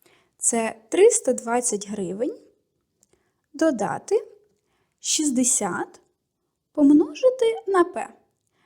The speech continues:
де П — це кількість піц. Тобто в загальному вона витрачала ось таку суму. А що, якщо ми хочемо дізнатися,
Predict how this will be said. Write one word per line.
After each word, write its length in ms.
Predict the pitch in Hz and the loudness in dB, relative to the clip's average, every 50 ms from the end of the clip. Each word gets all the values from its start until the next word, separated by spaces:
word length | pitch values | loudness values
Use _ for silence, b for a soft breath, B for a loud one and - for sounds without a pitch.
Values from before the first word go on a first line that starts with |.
| _ _ _ | _ _ _
де 200 | 226 269 285 285 | -6 -6 -6 -6
П — 300 | 285 - 214 214 269 - - - - - | -6 -6 -2 0 0 0 -2 -8 -10 -6
це 380 | - - 277 302 427 466 453 - - - | -2 2 4 4 4 2 0 -2 -10 -6
кількість 580 | - 240 294 330 330 - 294 285 - - - _ | 0 0 0 0 0 -2 -2 -4 -4 -6 -10 _
піц. 320 | - - - - - - - _ _ _ _ _ _ _ _ _ _ b b b b b b b | -20 -20 -18 -18 -20 -20 -20 _ _ _ _ _ _ _ _ _ _ b b b b b b b
Тобто 280 | - 240 247 - 208 | -2 -2 -2 -2 -4
в 60 | 190 196 | -4 0
загальному 640 | 202 240 254 208 202 190 190 190 226 277 392 523 508 - | 0 0 0 2 0 -2 0 2 4 4 4 4 4 2
вона 200 | 269 247 247 240 | 2 2 2 -2
витрачала 580 | 226 226 - 226 - - 381 466 494 466 427 | -4 -8 -8 -8 -6 0 2 4 6 6 4
ось 400 | - - 247 262 330 415 403 - | 4 4 2 4 4 2 2 0
таку 460 | - 247 240 - - 233 254 262 269 | -4 -6 -6 -6 -4 -4 -4 -2 -2
суму. 420 | 269 - - - 202 175 165 - - - - _ _ _ _ _ _ _ _ _ _ _ _ _ _ _ _ _ _ _ _ _ _ _ _ _ _ | -2 0 0 0 0 -2 -4 -8 -12 -16 -20 _ _ _ _ _ _ _ _ _ _ _ _ _ _ _ _ _ _ _ _ _ _ _ _ _ _
А 160 | _ - 320 | _ 0 0
що, 220 | 339 - - - 659 659 | 2 0 -2 -4 -2 -4
якщо 340 | 571 - - - - 381 381 | -4 -4 -4 -4 -2 2 2
ми 80 | 320 294 | 2 2
хочемо 460 | 302 - 294 294 - - 254 240 226 | 2 -2 -4 -4 -2 -2 -2 -2 -2
дізнатися, 680 | 202 269 294 277 - 214 - 175 - - 269 - - | -2 -2 -4 -2 -2 -2 -4 -4 -6 -8 -8 -8 -8